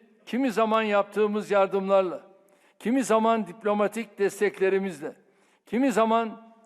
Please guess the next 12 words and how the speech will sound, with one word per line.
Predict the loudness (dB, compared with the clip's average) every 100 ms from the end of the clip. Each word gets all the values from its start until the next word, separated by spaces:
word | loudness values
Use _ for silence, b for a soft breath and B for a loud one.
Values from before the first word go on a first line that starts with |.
| _
ticari | -12 0 4 4 4 0 0
ve | 0
teknolojik | 0 -2 0 0 2 0 -6 -8 b b b b 2
ortaklıklarımızla, | 2 4 0 0 -6 2 2 2 0 2 2 0 B B B -6
kimi | -2 0
zaman | 2 2 4 2 2
da | 0
sosyal | 0 -2 2 2 2 -2 B B B -4
ve | 0 2 0
kültürel | -4 -6 -2 2 4 2 0 -8 -4
kaynaşmalarımızla | 0 2 0 -2 0 2 2 2 0 2 2 0 -6 -20 -20 _
somutlaştırıyoruz. | 0 0 0 -2 -2 -2 -6 -6 -8 -10 -20